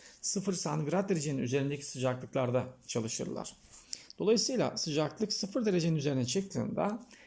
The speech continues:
enzim çalışma hızı, buna bağlı olarak da tepkime hızı artacaktır. Enzimlerin en iyi çalıştığı sıcaklık değerine optimum nokta denir. Optimum noktada tepkime hızı maksimumdur.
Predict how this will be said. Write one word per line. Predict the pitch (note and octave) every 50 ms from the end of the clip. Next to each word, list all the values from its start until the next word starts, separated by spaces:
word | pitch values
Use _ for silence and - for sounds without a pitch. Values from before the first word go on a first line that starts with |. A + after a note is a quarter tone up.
| - - _
enzim | - D3+ F3 F#3 F3 A3 A3 F#3+
çalışma | - - G3+ G3+ G#3 G3+ - G3+ G#3 G3+
hızı, | F#3+ D#3+ D3 E3 F#3 F#3+ F#3+ - - - - -
buna | D#3 D#3+ E3+ D#3+
bağlı | D#3+ D#3 D3+ C#3+
olarak | C#3 C3+ C3+ C3 -
da | B2 A#2+
tepkime | - F3 E3+ - - D#3 - C3+
hızı | - A#2+ A2+ D3 F#3 G3 F#3+ F#3+ - - - _ -
artacaktır. | - D#3+ D3 - D#3 C#3+ A#2+ C3 B2+ - - - - - - - - _ _ _ _ - - _ _ _ _ _ _ _ _ - - - - - - - - - - -
Enzimlerin | C#3+ C3 C3 C3 C3+ D#3 D#3 E3 D#3 D#3
en | - - D#3+ F3+
iyi | A#3 B3 A3
çalıştığı | - - G3 F3 E3 - - E3 C3+
sıcaklık | A#2+ - D#3+ - B2+ A#2+ - - - -
değerine | B2+ B2 B2 D#3+ A#3 C#4
optimum | C4 G3+ - - G3+ F#3 E3+ D3+
nokta | C#3 B2 B2 B2 B2+ A#2
denir. | - F3 - - - - - - - - - - - - - -
Optimum | - F3 F#3 F#3 - F3 D3 D3 C3+
noktada | C3 A2+ - - B2+ B2+ E3+ F#3 F#3+
tepkime | - D3 - - - C3+ B2+ A#2+
hızı | B2 B2 - D#3 F3+ G3+ A3 G#3+ - - - - - -
maksimumdur. | - B2 B2 C3+ F3+ F3+ F3+ - - E3+ D#3 D3 C#3+ C3+ B2+ B2+ A#2+ A#2+ A2+ - -